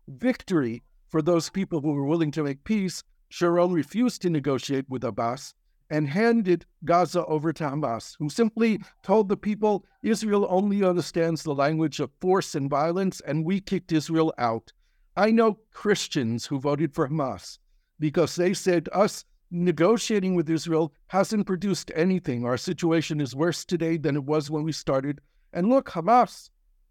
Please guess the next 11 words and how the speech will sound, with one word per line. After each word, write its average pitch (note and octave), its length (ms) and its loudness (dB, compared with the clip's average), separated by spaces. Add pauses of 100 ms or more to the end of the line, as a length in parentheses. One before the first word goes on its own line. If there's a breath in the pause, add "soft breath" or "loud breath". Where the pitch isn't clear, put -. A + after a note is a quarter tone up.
(120)
and A3+ 220 4
Hezbollah A3+ 640 2
later E3+ 320 2 (240)
succeeded F#3+ 640 -2
in D3 100 0
throwing F#3+ 420 2
Israel F#3 440 0
out, D3 260 -2 (340)
only A#3 280 4
through G#3+ 240 -2
violence. C3+ 600 0